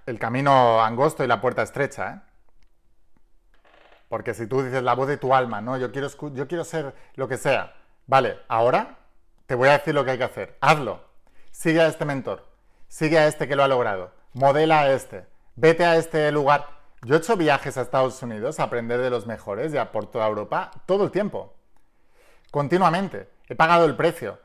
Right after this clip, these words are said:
No me he ido de vacaciones, me he ido de, de eventos. Mis amigos, "¿No te vas de vacaciones?". No, me voy de eventos. "No, pero las vacaciones", que no, que yo me gasto, yo invierto diez mil euros en un evento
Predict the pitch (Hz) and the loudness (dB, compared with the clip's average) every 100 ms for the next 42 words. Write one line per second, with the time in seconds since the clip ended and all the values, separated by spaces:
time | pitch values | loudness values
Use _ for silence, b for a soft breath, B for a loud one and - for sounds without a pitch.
0 | - 139 165 190 180 165 156 156 - 160 | -8 0 2 4 4 6 4 2 0 -2
1 | 202 233 - - 143 156 185 196 147 139 | -2 -6 -12 -6 -2 0 0 -2 -2 -2
2 | 135 127 113 127 120 117 147 156 101 - | -2 -6 -2 0 0 0 0 -2 -8 -16
3 | - - - - _ - _ _ _ _ | -20 -20 -20 -20 _ -20 _ _ _ _
4 | _ _ _ _ _ _ - 120 135 131 | _ _ _ _ _ _ -18 -6 -4 -2
5 | 123 139 185 220 190 185 156 - 160 185 | -2 -2 -2 0 2 2 0 -2 -4 -4
6 | 139 190 147 131 175 175 143 190 143 98 | -4 -2 0 0 2 2 0 -2 -6 -10
7 | - _ - _ _ _ _ _ _ _ | -14 _ -20 _ _ _ _ _ _ _
8 | _ _ - - 151 196 165 151 135 139 | _ _ -20 0 2 4 4 2 2 0
9 | 135 165 175 190 - - 127 160 185 147 | 0 0 -2 -2 -8 -8 -4 -2 -2 -2
10 | 165 175 156 160 - 175 175 147 143 139 | -2 -2 -2 -2 -2 -6 -6 -10 -6 0
11 | 180 156 151 170 180 156 151 160 165 160 | 0 0 0 0 0 -2 -2 0 2 2
12 | 160 156 147 139 156 160 135 175 | 0 -4 -2 0 0 -2 -4 -6